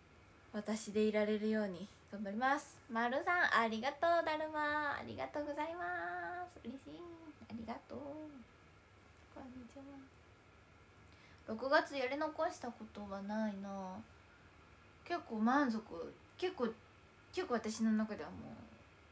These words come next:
う、六月もですし、ね、半年間充実していたと思いますよ。だって、今年ですよ、特別追加公演があっ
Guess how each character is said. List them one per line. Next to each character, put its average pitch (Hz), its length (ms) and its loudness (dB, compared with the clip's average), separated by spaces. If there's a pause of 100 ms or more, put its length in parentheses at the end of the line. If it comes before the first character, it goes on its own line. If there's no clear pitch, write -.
う、 208 40 -12
六 214 200 -8
月 226 240 0
も 214 140 2
で 180 120 -4
す 175 180 -12
し、 165 220 -14 (3250)
ね、 214 240 0 (100)
半 208 260 -6
年 196 520 -10
間 170 260 -6 (680)
充 214 120 0
実 202 320 -4
し - 100 -2
て - 140 -6
い 202 120 -6
た 202 180 -4
と 185 140 -10
思 180 140 -8
い 180 40 -8
ま 185 140 -6
す - 180 -12
よ。 302 240 0 (1300)
だ 311 80 4
っ - 20 0
て、 226 200 2 (2000)
今 233 120 -4
年 311 280 0
で 392 120 2
す 240 120 -4
よ、 233 240 2
特 240 220 -4
別 226 240 2
追 233 240 0
加 226 100 0
公 226 240 4
演 208 140 4
が 185 80 0
あ 185 40 -2
っ - 20 -6